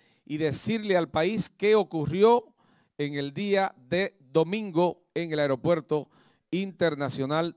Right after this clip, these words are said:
de las Américas. Las cabezas que vayan a caer, que caigan. Este país tiene que salir del entramado que siempre ha habido, que todo lo tapan.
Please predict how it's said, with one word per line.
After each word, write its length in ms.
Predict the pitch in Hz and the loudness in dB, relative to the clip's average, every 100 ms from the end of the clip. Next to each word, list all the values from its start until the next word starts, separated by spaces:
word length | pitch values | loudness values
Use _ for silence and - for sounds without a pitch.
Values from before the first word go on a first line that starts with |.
| _ | _
de 180 | 135 156 | -4 -2
las 220 | 156 151 | -2 -2
Américas. 920 | 151 170 135 113 92 - - - - _ | -2 -2 -4 -6 -8 -10 -14 -16 -20 _
Las 240 | - 135 123 | -4 -4 -2
cabezas 760 | 139 165 196 175 - - - _ _ _ _ | -2 0 -2 -2 -6 -6 -14 _ _ _ _
que 120 | - 156 | -6 -4
vayan 320 | 185 196 196 | -4 -6 -10
a 80 | 190 | -10
caer, 460 | 185 185 196 185 | -8 -6 -6 -8
que 140 | 156 170 | -12 -10
caigan. 680 | 196 180 127 107 87 76 - _ _ _ _ _ _ _ - | -6 -6 -6 -8 -10 -18 -20 _ _ _ _ _ _ _ -12
Este 260 | 127 - | -10 -8
país 280 | 143 147 160 | -4 -4 -4
tiene 220 | 156 160 | -6 -8
que 100 | 156 | -6
salir 520 | 139 151 160 156 135 151 _ _ _ | -6 -4 -2 -2 -4 -12 _ _ _
del 300 | 127 143 147 | -6 -2 -2
entramado 680 | 156 135 147 143 190 214 196 | -2 -2 0 2 2 4 2
que 120 | 156 | 0
siempre 360 | 156 196 202 202 | 0 0 2 0
ha 40 | |
habido, 320 | 196 202 190 | 2 2 0
que 100 | 156 | -2
todo 260 | - 185 170 | 0 2 4
lo 120 | 160 | 4
tapan. 520 | 151 147 123 104 82 | 2 0 -2 -6 -16